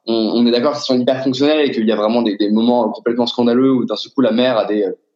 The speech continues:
espèce de flashback hallucinatoire, euh, où on, on a l'impression vraiment dans des, dans, d'être dans un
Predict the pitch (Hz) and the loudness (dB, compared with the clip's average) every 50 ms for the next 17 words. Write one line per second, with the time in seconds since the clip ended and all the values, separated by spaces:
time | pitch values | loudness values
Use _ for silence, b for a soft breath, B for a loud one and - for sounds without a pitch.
0 | _ _ _ _ _ - - 127 120 117 104 - - - 135 127 127 123 120 120 | _ _ _ _ _ -10 -6 -4 -4 -2 -4 -6 -4 -2 0 0 0 0 0 0
1 | 123 127 123 120 117 123 120 117 - 127 117 113 - 139 131 127 131 131 123 107 | 0 0 0 0 -2 -2 -2 -2 0 0 0 0 0 0 2 2 2 2 0 0
2 | 101 101 B B B B B - 120 117 117 110 107 98 101 104 104 104 104 101 | -2 -4 B B B B B -2 0 0 0 0 0 0 -2 -2 -2 -2 -2 -4
3 | 98 - 113 113 117 113 110 120 127 123 110 98 95 98 95 98 95 101 95 98 | -4 -4 -4 -4 -2 -2 0 0 0 0 -2 -2 -4 -4 -4 -4 -4 -2 -4 -4
4 | 98 95 107 117 117 113 107 101 104 98 98 | -2 -2 -2 -2 -2 -2 -4 -2 -2 -2 -4